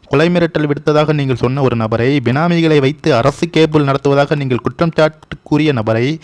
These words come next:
நடத்துனர் மெக்கானிக் பணிக்கு லஞ்சம் வாங்கியதாக நீங்கள் சுட்டிக்காட்டிய ஒரு நபரை, நில மோசடி செய்ததாக நீங்கள் கூறிய நபரை உங்கள் ஆருயிர், உங்கள் ஆருயிர் சகோதரராக மாற்றிக்கொண்டு அவரை தியாக சீலராக்கியது இந்த நூற்றாண்டின் மிகப்பெரிய காமெடி.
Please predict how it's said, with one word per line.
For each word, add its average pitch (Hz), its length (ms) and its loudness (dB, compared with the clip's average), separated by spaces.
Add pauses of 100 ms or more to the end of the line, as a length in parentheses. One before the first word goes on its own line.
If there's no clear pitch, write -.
(300)
நடத்துனர் 147 440 0
மெக்கானிக் 156 400 -2
பணிக்கு 139 240 -4
லஞ்சம் 135 340 -2
வாங்கியதாக 151 440 0
நீங்கள் 135 260 -2
சுட்டிக்காட்டிய 165 600 -2
ஒரு 139 140 2
நபரை, 117 480 -2 (280)
நில 139 240 2
மோசடி 165 400 0
செய்ததாக 151 440 0
நீங்கள் 131 280 -2
கூறிய 131 260 0
நபரை 113 460 -2
உங்கள் 120 240 -2
ஆருயிர், 156 580 2 (160)
உங்கள் 123 280 -2
ஆருயிர் 170 600 2 (100)
சகோதரராக 170 720 2
மாற்றிக்கொண்டு 127 800 -2 (220)
அவரை 117 360 0
தியாக 165 400 2
சீலராக்கியது 143 640 0
இந்த 143 340 -2
நூற்றாண்டின் 147 800 -2
மிகப்பெரிய 143 720 0
காமெடி. 127 500 0